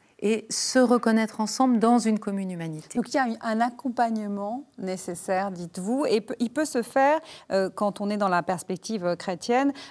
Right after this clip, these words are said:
Speaker 2: euh, via, euh, c-, c-, ces sacrements, euh, via ces rites spirituels.
Speaker 1: Oui, euh, l'Église, dans sa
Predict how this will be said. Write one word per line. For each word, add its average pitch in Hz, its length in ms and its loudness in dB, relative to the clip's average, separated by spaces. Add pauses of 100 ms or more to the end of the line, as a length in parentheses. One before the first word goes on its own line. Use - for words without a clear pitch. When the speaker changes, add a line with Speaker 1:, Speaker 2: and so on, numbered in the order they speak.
Speaker 2:
euh, 190 220 2
via, 220 640 2
euh, 190 320 -2
c-, - 240 -10
c-, - 160 -10
ces - 140 -6
sacrements, 202 580 2 (260)
euh, - 100 -6 (140)
via 208 140 2
ces 233 200 -4
rites 269 520 -6
spirituels. 190 880 -8 (800)
Speaker 1:
Oui, 277 300 4 (440)
euh, 185 800 -2 (340)
l'Église, 196 800 2 (220)
dans 170 140 -4
sa 151 320 -4